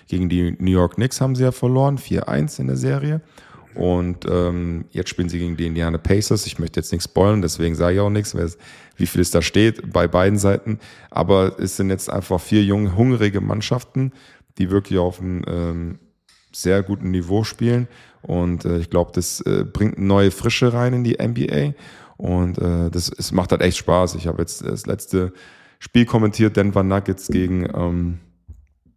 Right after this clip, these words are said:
Oklahoma City. Es war so Spiel sieben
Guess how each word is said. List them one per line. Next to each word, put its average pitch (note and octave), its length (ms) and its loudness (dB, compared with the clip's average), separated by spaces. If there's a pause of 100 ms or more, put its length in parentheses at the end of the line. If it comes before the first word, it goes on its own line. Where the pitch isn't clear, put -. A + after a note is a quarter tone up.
(220)
Oklahoma G2 400 2
City. A2 320 0
Es F#2 100 -6
war F#2 120 0
so F2 340 -4
Spiel G#2 360 -2
sieben B2+ 540 0